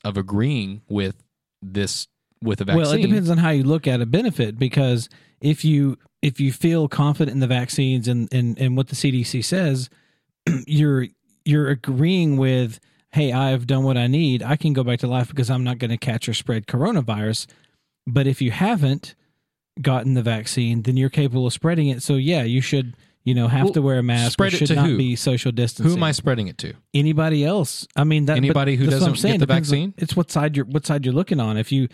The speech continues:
Speaker 2: if you don't believe in, if you believe that coronavirus is hyped up and the vaccine's not valid, and somebody tells you still have to wear a mask,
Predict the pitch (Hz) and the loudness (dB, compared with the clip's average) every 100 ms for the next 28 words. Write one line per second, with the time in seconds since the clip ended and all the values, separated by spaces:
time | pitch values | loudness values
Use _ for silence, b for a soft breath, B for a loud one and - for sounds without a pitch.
0 | B B 139 139 123 135 143 139 135 139 | B B -2 -2 0 0 0 0 0 2
1 | 135 131 127 113 131 - 147 135 135 139 | 2 0 0 -2 -4 0 0 0 0 0
2 | 123 - 127 123 117 117 120 123 110 107 | -2 -4 -2 0 -2 -2 -4 -6 -6 -4
3 | - 175 160 147 127 123 120 135 110 120 | -2 0 -2 -2 -2 -2 -2 -2 -2 -4
4 | 107 135 190 151 131 127 - 131 127 135 | -2 0 0 0 0 -2 -2 -2 0 -2
5 | 120 117 139 120 127 123 110 139 175 147 | -2 -4 -4 -4 -2 -2 0 0 0 -2
6 | - | -6